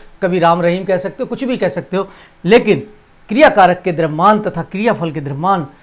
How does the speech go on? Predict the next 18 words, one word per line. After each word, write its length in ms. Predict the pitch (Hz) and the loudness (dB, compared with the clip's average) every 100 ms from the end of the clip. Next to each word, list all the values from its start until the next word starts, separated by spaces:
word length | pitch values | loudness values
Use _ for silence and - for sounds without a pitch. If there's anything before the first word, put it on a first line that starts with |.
| _ _ _ _ | _ _ _ _
हमेशा 360 | 151 175 - 143 | -12 -10 -10 -12
कैसे 220 | 202 202 180 | -12 -10 -10
होते 200 | 151 165 | -10 -10
हैं? 100 | 127 | -6
बराबर 300 | 160 202 175 | -2 0 -2
होते 200 | 151 202 | -2 -4
हैं। 140 | - - _ | -4 -14 _
चाहे 120 | 175 | -6
अल्लाह 280 | 170 180 214 | -4 -2 0
कहो, 200 | 175 170 | 0 -2
चाहे 180 | 165 151 | -2 -2
राम 240 | 170 196 | -2 -2
कहो, 140 | 175 170 | -2 -4
सब 220 | 196 160 | -6 -4
बात 260 | 160 165 175 | -2 -2 -4
एक 320 | 196 214 214 | -2 0 0
ही 120 | 180 | -2
है, 360 | 147 175 - | 0 -2 -4